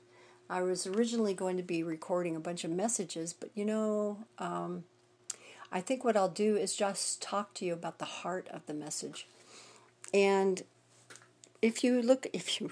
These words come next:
really wanna see the messages, you can go to YouTube and you can watch our videos. Our channel is under Waltz and Sharon Scott, or you can look under Let Go and Soar Ministries.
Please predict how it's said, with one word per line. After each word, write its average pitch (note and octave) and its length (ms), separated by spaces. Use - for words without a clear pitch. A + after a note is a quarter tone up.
really F3+ 300
wanna E3 400
see - 200
the F3 120
messages, A3+ 580
you A3 100
can G#3 160
go G3+ 160
to F#3+ 120
YouTube F3 580
and D#3+ 160
you D#3+ 60
can D3+ 200
watch E3 240
our C#3+ 100
videos. D3 520
Our E3 180
channel E3+ 400
is D#3+ 160
under D#3+ 240
Waltz D#3 320
and D3+ 100
Sharon D3+ 360
Scott, - 420
or F3 160
you E3+ 80
can E3 180
look E3+ 180
under D#3+ 240
Let D#3+ 200
Go E3 160
and D#3+ 120
Soar D#3+ 280
Ministries. F#3 800